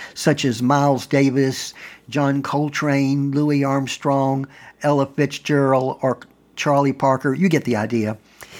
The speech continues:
jazz musicians who might not be familiar to many listeners today, but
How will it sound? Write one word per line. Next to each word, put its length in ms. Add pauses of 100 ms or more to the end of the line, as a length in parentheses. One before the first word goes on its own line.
(160)
jazz 440
musicians 680
who 280 (240)
might 260
not 340
be 180
familiar 640
to 160
many 460 (140)
listeners 520
today, 600 (280)
but 640